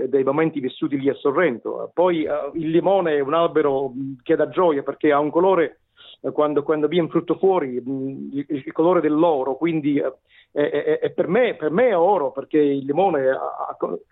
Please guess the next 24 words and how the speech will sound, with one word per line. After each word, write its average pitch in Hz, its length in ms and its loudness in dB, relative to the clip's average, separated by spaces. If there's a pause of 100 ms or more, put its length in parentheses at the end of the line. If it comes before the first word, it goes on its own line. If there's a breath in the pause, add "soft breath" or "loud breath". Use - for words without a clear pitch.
(160 soft breath)
contiene 160 460 0
tanta 170 320 0
vitamina 143 440 -4
C, - 160 -12
eh, 147 1080 0
si 147 80 -8
può 147 180 -2
fare 151 180 2
il 143 60 -4
limoncello, 175 680 0
si 175 100 -6
possono 160 360 0
condire 143 320 0
le 135 80 0
insalate, 156 640 0
il 151 200 -4
pesce, 170 560 2
mia 147 160 0
moglie 165 300 2
fa 147 160 -2
tante, 151 520 0 (280)
eh, 139 400 4
rubriche 143 520 0
con, 139 440 0